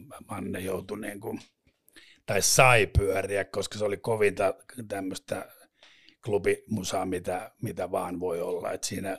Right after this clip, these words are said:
on hyvä katto, kun Vilko vähän rentoutuu, niin tota,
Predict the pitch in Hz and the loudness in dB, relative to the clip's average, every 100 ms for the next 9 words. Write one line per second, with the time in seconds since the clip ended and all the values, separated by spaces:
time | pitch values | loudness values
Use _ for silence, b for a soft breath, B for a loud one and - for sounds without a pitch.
0 | - - 92 98 95 95 - 101 95 95 | -6 -6 -4 -4 -4 -4 -2 -4 -2 -2
1 | 92 90 92 87 95 90 - - _ _ | -2 -4 -4 -2 -2 -4 -10 -16 _ _
2 | _ _ _ _ _ _ _ - 110 95 | _ _ _ _ _ _ _ -4 -2 -2
3 | 90 92 87 92 92 92 87 - - 92 | -2 -4 -2 -4 -4 -4 -6 -6 -2 -2